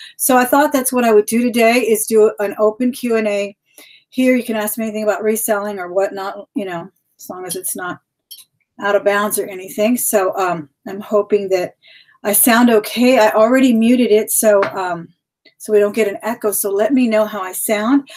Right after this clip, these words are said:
Again, if you're new to the channel, we do talk a lot about jewelry here, but we also talk about luxury items, reselling and buying luxury items. I love to do handbags. That's one of my other, um,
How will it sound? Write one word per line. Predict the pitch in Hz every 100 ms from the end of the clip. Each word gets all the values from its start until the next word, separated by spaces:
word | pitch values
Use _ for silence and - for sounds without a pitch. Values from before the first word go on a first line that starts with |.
| - 220
Again, | 214 233 254
if | 233
you're |
new | 220 220
to | 208
the |
channel, | 196 240 247 262
we | 208
do | 180 214
talk | 214 214 185
a |
lot | 165 175 233
about | 226 214
jewelry | - 208 214 220
here, | 226 233
but | 202
we | 208
also | 185 - 214
talk | 220 214
about | 202 175
luxury | 190 202 226 214
items, | 202 214 208 208 - - -
reselling | 202 214 220 - 214 214 214
and | 170
buying | 165 190 214 208
luxury | 208 196 214 196
items. | 196 208 202
I | 170
love | 180 196 208
to | 208
do | 208
handbags. | 208 208 208 202 202 - - - _
That's | 196 -
one | 214 196
of | 180
my | 175 -
other, | 196 196 202 196 - - _ _ -
um, | 196 180 160